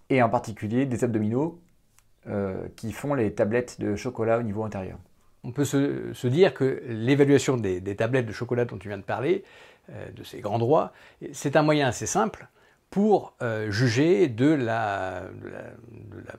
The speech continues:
Speaker 2: performance, de la solidité, euh, de notre partie antérieure,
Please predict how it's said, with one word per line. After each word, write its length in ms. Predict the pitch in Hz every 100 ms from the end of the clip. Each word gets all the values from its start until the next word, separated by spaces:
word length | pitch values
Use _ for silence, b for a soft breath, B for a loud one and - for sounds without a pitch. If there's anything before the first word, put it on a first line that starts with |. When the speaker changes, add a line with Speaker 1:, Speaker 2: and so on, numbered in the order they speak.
| -
Speaker 2:
performance, 520 | 110 - 147 180 120
de 80 | 98
la 100 | 98
solidité, 880 | - 151 147 139 123 117 151 202 208 B B B -
euh, 640 | 104 101 101 101 101 101 101
de 540 | 101 156 165 160 - 107 107 - - - 95 -
notre 300 | 123 123 113
partie 340 | 131 - 147 156
antérieure, 920 | 151 139 147 123 131 139 127 101 -